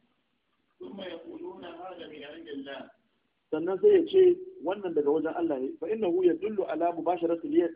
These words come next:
Speaker 2: a, shay' bil yad. Wannan yana nuni akan mubashara na abu da hannu, mutum ya runguma abin da hannu ya aikata. An gani? "Ya Iblis, ma mana'aka an tasjuda lima khalaqtu bi yadayya?"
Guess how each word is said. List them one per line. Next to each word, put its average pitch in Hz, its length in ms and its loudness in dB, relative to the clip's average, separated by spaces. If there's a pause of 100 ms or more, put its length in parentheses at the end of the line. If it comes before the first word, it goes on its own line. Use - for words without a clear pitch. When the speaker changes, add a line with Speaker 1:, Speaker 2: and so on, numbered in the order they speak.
Speaker 2:
a, 143 160 -8
shay' - 240 -2
bil 143 100 -2
yad. 151 200 2 (760)
Wannan 190 280 -2
yana 185 240 0
nuni 180 280 -2
akan 170 360 0 (460)
mubashara 180 540 2
na 170 160 0
abu 147 80 0
da 135 100 -2
hannu, 151 240 -4
mutum 147 220 -4
ya 170 180 2
runguma 160 380 2
abin 156 160 -2
da 139 80 0
hannu 156 320 -4 (300)
ya 143 100 0
aikata. 123 400 -4 (2750)
An 143 80 -8
gani? 170 220 -6 (380)
"Ya 175 180 0
Iblis, 196 380 2 (560)
ma 160 280 -2
mana'aka 160 520 -4
an 165 120 -8
tasjuda 156 440 2
lima 160 300 -2
khalaqtu 147 460 -6
bi 185 180 0
yadayya?" 156 540 4